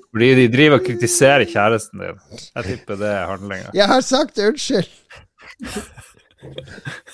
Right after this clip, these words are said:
Speaker 1: Fortjener å dø! Alle sammen,
Speaker 2: Ok,
Speaker 1: alle åtte sjefene
Speaker 2: ja,
Speaker 1: i
Speaker 2: hvor
Speaker 1: kommunen.
Speaker 2: gir du tommelen til dette kommunesjef-drapsspillet?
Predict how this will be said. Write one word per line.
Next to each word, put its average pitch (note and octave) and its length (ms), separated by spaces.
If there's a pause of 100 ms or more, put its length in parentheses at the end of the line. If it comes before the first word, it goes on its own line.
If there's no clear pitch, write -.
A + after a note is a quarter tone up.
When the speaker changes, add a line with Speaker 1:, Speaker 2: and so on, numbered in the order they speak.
(760)
Speaker 1:
Fortjener G#3+ 640
å A3+ 80
dø! E3 640 (760)
Alle D#3+ 320
sammen, D#3+ 480
Speaker 2:
Ok, - 60 (100)
Speaker 1:
alle D3+ 240
åtte - 240
sjefene D#3 480
Speaker 2:
ja, C#3+ 80
Speaker 1:
i D#3 80
Speaker 2:
hvor E3 140
Speaker 1:
kommunen. C#3+ 160
Speaker 2:
gir D#3+ 100
du D3 80
tommelen C#3 560
til G#2 160
dette G2+ 320
kommunesjef-drapsspillet? G#2 2250